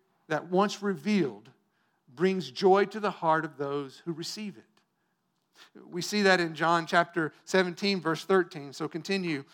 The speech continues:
where it says, "But now," Jesus continuing his prayer, "but now I come to you,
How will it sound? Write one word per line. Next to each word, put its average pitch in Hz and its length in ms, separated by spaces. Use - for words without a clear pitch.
where 156 220
it 147 80
says, 170 440
"But 175 160
now," 175 400
Jesus 165 360
continuing 180 480
his 151 160
prayer, 180 220
"but 160 160
now 190 200
I 170 120
come 214 280
to 185 100
you, 135 280